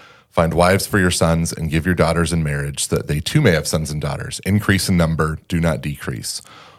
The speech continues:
Also seek the peace," so shalom, "and prosperity of the city to which I have carried you." So this pagan, godless city. "Seek the peace and prosperity of the city to which I have carried you into exile."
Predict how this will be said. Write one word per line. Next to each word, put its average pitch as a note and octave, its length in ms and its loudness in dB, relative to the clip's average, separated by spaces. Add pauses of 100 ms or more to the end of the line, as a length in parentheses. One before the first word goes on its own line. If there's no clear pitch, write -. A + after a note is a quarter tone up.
(120)
Also G2 400 4
seek - 360 -4
the D#2+ 100 -4
peace," - 840 -2
so - 180 -4
shalom, D2+ 640 0
"and D#2+ 160 -6
prosperity D#2 640 -2
of F#2 260 0
the - 120 -4
city D#3 480 0
to - 140 -8
which E2+ 200 -2
I E2 80 2
have D2+ 140 -6
carried F2 260 -2
you." C#2 100 -8
So - 120 -6
this D#2 80 -8
pagan, D#2+ 680 0 (400)
godless E2+ 500 2
city. C#2+ 400 -4 (340)
"Seek - 300 -2
the G#2+ 80 2
peace - 340 0
and G2+ 100 2
prosperity F2 560 2
of D2 140 -4
the D2+ 80 -10
city E2 460 0
to - 120 -6
which E2 220 -2
I E2 80 2
have D#2 120 -4
carried D#2 320 -4
you D2 120 -4
into C#2 160 -4
exile." D#2 560 -6